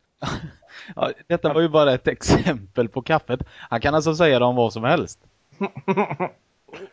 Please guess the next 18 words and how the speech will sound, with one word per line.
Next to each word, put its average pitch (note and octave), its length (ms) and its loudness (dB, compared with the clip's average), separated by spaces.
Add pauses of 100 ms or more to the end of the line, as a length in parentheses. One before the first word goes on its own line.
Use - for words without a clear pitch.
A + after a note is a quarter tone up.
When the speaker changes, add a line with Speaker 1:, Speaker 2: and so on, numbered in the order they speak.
(200)
Speaker 2:
Han G3 120 0
har G3+ 120 4
väl A#3 140 2
tics? - 500 -4
Speaker 1:
Ja, C#3 160 -10 (240)
ja, C#3 200 0
det - 240 0
Speaker 2:
<laughs> - 260 0 (1040)
Det B2+ 60 -12
är G#2 140 -4
jätteroligt. F#3 720 0
Speaker 1:
Det C3+ 60 -2
är A#2+ 100 -2
helt A2+ 260 -4
sjukt A#2+ 320 -6
i B2+ 40 0
alla A#2 160 0
fall. G#2+ 180 -2